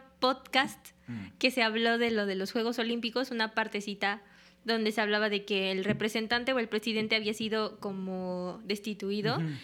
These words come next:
Speaker 1: La razón por la que fue destituido fue porque dijo que en el comité
Speaker 2: Mm.
Speaker 1: las mujeres hablaban demasiado.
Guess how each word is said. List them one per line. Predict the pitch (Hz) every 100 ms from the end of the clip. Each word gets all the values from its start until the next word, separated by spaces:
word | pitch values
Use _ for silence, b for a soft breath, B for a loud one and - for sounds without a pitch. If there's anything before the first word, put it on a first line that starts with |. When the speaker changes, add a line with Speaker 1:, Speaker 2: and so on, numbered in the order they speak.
| B
Speaker 1:
La | - 240 226
razón | 226 226 - 349 494 453
por | 247
la | 233
que | 240
fue | 220
destituido | 247 285 247 220 214 220
fue | 220 220
porque | 214 220 208
dijo | 208 208 208 202 B B B
que | - 226
en | 220 214
el | 202
comité | 214 202 196 - 247 392 - - -
Speaker 2:
Mm. | 113 190
Speaker 1:
las | 220 226
mujeres | 220 - 269 330 - - -
hablaban | 220 208 226 220 220
demasiado. | 214 190 180 - 190 190